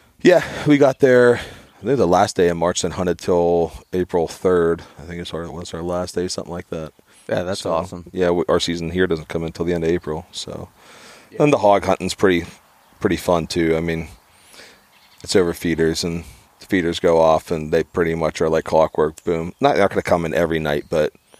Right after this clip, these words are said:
Speaker 1: I was lucky every time I hunted them. I was luckily in a place they wanted to be, and they came in.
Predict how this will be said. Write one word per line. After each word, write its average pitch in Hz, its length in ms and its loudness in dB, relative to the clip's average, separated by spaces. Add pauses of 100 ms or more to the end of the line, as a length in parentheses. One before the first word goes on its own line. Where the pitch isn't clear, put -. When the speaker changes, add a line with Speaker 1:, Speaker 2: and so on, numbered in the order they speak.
(380)
Speaker 1:
I 82 120 4
was 85 280 0
lucky 82 500 0
every 87 220 2
time 82 300 -2
I 82 100 0
hunted 78 280 -4
them. 78 280 -8
I 78 120 -2
was 76 260 -4 (580)
luckily 98 500 2
in 87 200 -4 (240)
a 85 80 2
place 87 300 0
they 90 100 4
wanted 87 240 0
to 76 80 -4
be, 87 200 -2
and 80 100 -4
they 82 100 -2
came 80 320 -4
in. 82 260 -4